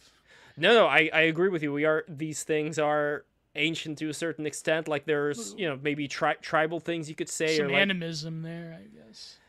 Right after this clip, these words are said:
Speaker 1: Yeah, but it's like, I'm not just saying it for the sake of, "Oh, now we're gonna sulk about it." What I would wanna do, this is just more of a declarative statement here, is that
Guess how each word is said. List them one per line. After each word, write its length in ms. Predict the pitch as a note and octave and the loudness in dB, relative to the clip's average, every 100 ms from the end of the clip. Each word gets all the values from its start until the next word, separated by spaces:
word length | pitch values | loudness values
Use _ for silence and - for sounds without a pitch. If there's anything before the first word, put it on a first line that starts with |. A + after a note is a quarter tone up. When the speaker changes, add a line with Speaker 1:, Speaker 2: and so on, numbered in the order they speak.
| _ | _
Speaker 1:
Yeah, 240 | - G#3 D#3+ | 4 6 6
but 180 | C#3+ F3+ | 4 2
it's 120 | F3+ | 2
like, 260 | F#3 F3+ - _ _ _ - | 0 -2 -6 _ _ _ 0
I'm 140 | E3+ | 0
not 180 | G3 A3 | 2 0
just 200 | F3 E3+ | -2 -4
saying 280 | - D#3+ E3+ | 0 2 2
it 100 | E3 | -2
for 140 | D#3 D#3+ | -2 -2
the 100 | D3+ | -2
sake 300 | F3 E3 D#3 | 0 0 -2
of, 140 | D3 F2+ | -6 -4
"Oh, 240 | D3 D#3+ | -2 0
now 180 | D3+ D#3+ | -2 -4
we're 140 | D#3+ | -4
gonna 160 | D#3 C#3+ | -4 -6
sulk 380 | - E3 D#3+ D#3 | -2 0 0 0
about 300 | C#3+ B2+ A#2+ | -4 -6 -8
it." 120 | - - - _ - | -14 -20 -20 _ -4
What 200 | D3 E3 | 2 4
I 80 | E3 | 4
would 160 | E3 D#3+ | 2 0
wanna 300 | E3 F3 D#3 | 2 2 0
do, 340 | C#3 D3+ E3+ | -2 -2 -2
this 140 | D3 D3+ | -2 -6
is 80 | C3+ | -8
just 220 | D3 - | -10 -2
more 180 | D3+ D3 | 0 0
of 80 | |
a 20 | C#3 | -2
declarative 520 | D3 - D3+ D3+ C#3+ | -6 -2 0 0 -2
statement 420 | - D#3 D#3+ C#3+ | -2 -2 -2 -8
here, 240 | C3 C3+ B2+ | -4 -4 -4
is 280 | C3 C#3 C3 | -4 -6 -2
that 360 | C3+ C3+ - | -2 -2 -6